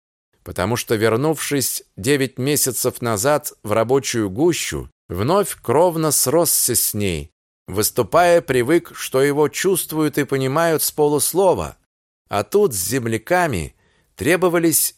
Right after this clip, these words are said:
иной полузабытый черноземный язык, ящериная изворотливость, какая-то большая сила убеждения,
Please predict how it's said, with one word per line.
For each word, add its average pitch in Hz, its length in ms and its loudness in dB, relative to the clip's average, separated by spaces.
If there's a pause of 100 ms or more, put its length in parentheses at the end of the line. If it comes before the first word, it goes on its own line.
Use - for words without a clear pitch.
иной 156 560 0
полузабытый 147 1200 0
черноземный 123 840 0
язык, 117 640 -2 (480)
ящериная 147 1120 0 (120)
изворотливость, 110 1200 0 (360)
какая-то 160 540 0
большая 139 520 2
сила 135 340 0
убеждения, 131 960 0